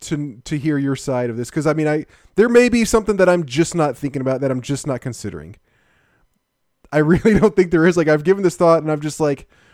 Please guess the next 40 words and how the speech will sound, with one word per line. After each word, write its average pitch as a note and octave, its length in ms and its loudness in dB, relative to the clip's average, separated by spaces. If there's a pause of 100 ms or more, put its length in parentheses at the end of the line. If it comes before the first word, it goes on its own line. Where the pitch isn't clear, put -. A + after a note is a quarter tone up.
really A3+ 300 2
tried G#3 320 2
to F#3 60 -8
come F#3 220 0
into F3 180 0
this D#3+ 160 0
with D#3+ 120 -4
an C#3+ 100 -4
open C#3+ 240 -4
mind, B2+ 500 -6 (640)
but D3 120 -2
I D#3 80 0
just E3+ 220 -2
don't D#3 240 0
see D#3 240 -6
how C#3 160 -2
there's B2+ 180 -6
any A#2 180 -8
issue G#2 240 -12
here. F#2+ 340 -12 (640)
And, B2 320 -8
uh, A2+ 300 -6
but D3+ 180 2
I D3 80 2
am, D#3+ 340 2
but D3 160 -2
if, D#3 240 -6 (100)
if D3 160 -10
there's C#3 160 -4
somebody E3 260 2
who E3 120 0
thinks D#3 220 -2
otherwise, B2 520 -2 (380)
I, B2 80 -10
I C3 220 -2
really D3+ 260 2
do C3 140 -4
wanna A2 180 -10
hear, G2+ 400 -10 (420)
uh, F#2+ 300 -12